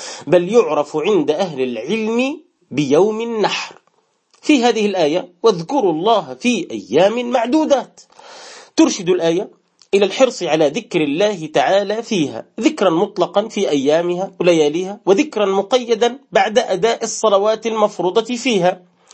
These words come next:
بخلاف ما كان يفعله أهل الجاهلية في حجهم من الاشتغال بالتفاخر ومغازلة النساء. أخرج الإمام مسلم عن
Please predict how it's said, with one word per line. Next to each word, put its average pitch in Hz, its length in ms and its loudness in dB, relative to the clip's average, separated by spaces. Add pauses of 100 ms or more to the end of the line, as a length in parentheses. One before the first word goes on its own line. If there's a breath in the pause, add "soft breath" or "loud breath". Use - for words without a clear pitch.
(440 loud breath)
بخلاف 269 440 0
ما 208 180 2
كان 208 260 0
يفعله 180 800 0
أهل 185 260 0
الجاهلية 170 760 -2
في - 200 -6
حجهم 151 640 -2 (120)
من 240 140 4
الاشتغال 185 600 2
بالتفاخر 190 800 -2 (260)
ومغازلة 190 960 2
النساء. 156 560 2 (800 soft breath)
أخرج 202 340 0
الإمام 196 480 0
مسلم 220 380 -4 (480)
عن 247 360 0